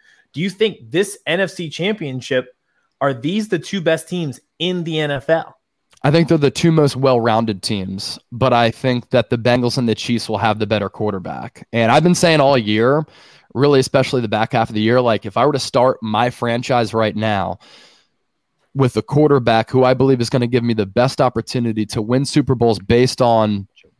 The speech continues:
Speaker 2: how Super Bowls have been won, and that's being a drop back passer,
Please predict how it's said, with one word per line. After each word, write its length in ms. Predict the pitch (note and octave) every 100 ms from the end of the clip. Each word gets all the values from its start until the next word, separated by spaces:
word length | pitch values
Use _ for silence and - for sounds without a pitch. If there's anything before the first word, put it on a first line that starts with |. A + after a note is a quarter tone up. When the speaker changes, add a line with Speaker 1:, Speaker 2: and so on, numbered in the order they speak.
| -
Speaker 2:
how 140 | C3
Super 280 | D3+ F3+ D#3
Bowls 240 | B2+ C#3+ C#3
have 140 | B2+
been 160 | A#2 A2
won, 360 | A#2 G#2 A#2 - _ _
and 120 | C3
that's 140 | C3 -
being 280 | C#3+ C3
a 100 | A#2
drop 340 | G#2+ A#2+ B2+ -
back 260 | C3 B2 -
passer, 520 | B2 G2+ - G2+